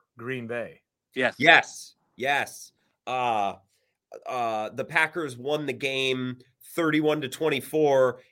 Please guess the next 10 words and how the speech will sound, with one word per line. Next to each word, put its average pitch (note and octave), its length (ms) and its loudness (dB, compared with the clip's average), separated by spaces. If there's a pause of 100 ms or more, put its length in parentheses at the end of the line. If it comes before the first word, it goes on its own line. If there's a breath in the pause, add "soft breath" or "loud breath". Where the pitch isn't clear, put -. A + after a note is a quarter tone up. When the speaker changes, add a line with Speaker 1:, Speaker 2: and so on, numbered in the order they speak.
(140)
Speaker 3:
in A#2 520 2
a A2+ 480 0
start D#3 360 2
to C#3+ 100 -8
finish D3 320 0
thrilling C#3+ 580 4
contest. - 800 -2 (160)
You B2+ 140 0
Speaker 2:
Yes. - 80 4
Speaker 3:
need, D#3 100 -6